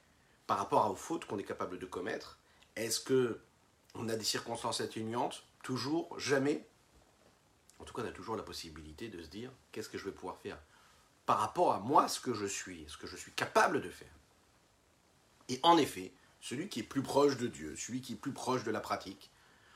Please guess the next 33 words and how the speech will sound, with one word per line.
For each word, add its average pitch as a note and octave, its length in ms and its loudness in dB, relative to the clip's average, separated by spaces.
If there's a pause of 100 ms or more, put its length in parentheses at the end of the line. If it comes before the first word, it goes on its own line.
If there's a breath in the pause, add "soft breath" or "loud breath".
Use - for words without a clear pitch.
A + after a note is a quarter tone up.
(160 loud breath)
on A2 80 -2
va C3+ 120 8
lui C3 200 4
demander C3+ 320 6
beaucoup C3 240 2
plus C#3+ 320 0
à C3 40 6
lui, G#2 200 -2
on A#2+ 60 -2
va A2 100 2
être B2+ 80 0
beaucoup C3 180 0
plus C3 200 -4
exigeant C3+ 380 -2
avec E2+ 220 -6
lui. C#2 120 -16 (800 loud breath)
Les G#2 60 -4
Chachamim D#3 420 4
disent C#3 240 0
d'un B2+ 140 4
côté, C3+ 300 2
Ve'eve B2 400 0
shval C3+ 340 4
ruach B2 360 2
bifnei G#2+ 260 -8
kol G2 140 -4
adam. F2+ 300 -4 (540 loud breath)
Il B2 80 -8
faut D#3+ 140 -2
être D3 280 0
soumis D#3 560 2 (380)
à B2+ 80 -4
chacun. G#2 460 -4